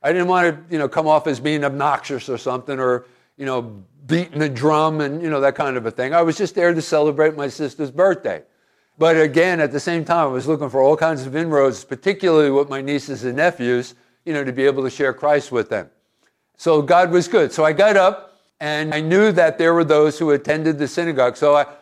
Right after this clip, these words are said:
I prayed the prayer. I asked God's blessing on the group that had gathered together to celebrate my sister's birthday.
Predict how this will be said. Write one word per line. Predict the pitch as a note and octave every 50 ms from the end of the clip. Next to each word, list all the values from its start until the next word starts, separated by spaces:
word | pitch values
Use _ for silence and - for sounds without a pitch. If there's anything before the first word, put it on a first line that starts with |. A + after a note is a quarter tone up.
| _ -
I | C3
prayed | B2+ - D3 C#3+ D3+ D3+ D3
the | D3+
prayer. | - - D#3+ D3+ D3+ D3+
I | C#3+ C#3+
asked | D3 D3+ D3 -
God's | D#3 D3+ D3+ B2 A2+
blessing | B2+ C3 C#3 C#3 - E3 D#3+ D3+
on | D#3 D3+ D3
the | D3+ D#3 D3
group | B2+ A#2+ C#3 C#3 D3 C#3+ C#3+
that | D3 C#3+ D3
had | D3+ C#3+ B2+
gathered | C#3+ C#3+ C#3+ C#3+ C#3 D3 C3+ -
together | D#3 C#3+ C3+ C#3 C#3 C3+ C#3+ C#3
to | B2+ B2+ A#2+
celebrate | - C#3+ C#3 C#3 C#3 C3 C#3 C#3+ C#3+
my | C#3 C3+
sister's | B2 - - - B2 - D3+ C#3+ A#2+
birthday. | A#2 C3+ C3 C3 C3 C3 C#3+ C#3 C#3 F3+